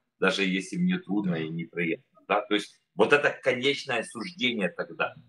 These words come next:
Speaker 1: вот это конечное суждение, процесс и конечное суждение. Вот как бы ещё на это я
Speaker 2: Но, э, да, не жаждать крови, не жаждать мести, э, наказания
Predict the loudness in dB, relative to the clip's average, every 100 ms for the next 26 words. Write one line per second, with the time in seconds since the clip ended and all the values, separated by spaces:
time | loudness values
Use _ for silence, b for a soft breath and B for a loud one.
0 | _ _ 2 4 4 4 -2 -4 -4 -6
1 | -8 -10 -6 -4 -4 -4 -2 -2 2 4
2 | 4 0 -14 _ _ -8 -2 0 0 0
3 | -2 -2 -4 -4 -10 -4 -2 -2 -6 _
4 | _ _ _ 0 0 0 -4 -4 -2 -2
5 | -2 -4 -8 -16 -14 -10 -6 -4 -4 -6
6 | -10 -4 -2 0 0 0 -2 -4 -12 _
7 | -6 -4 -4 -2 -2 -2 -4 -2 0 0
8 | -2 -8 -12 -6 -4 -2 -4 -8 -14 _
9 | -6 -4 -2 -2 -4 -4 -10 -6 -4 -4
10 | -6 -8 -10 -10 _ _ _ B B B
11 | -14 -10 -6 -4 -4 -4 -2 -2 -2 -4
12 | -6 -8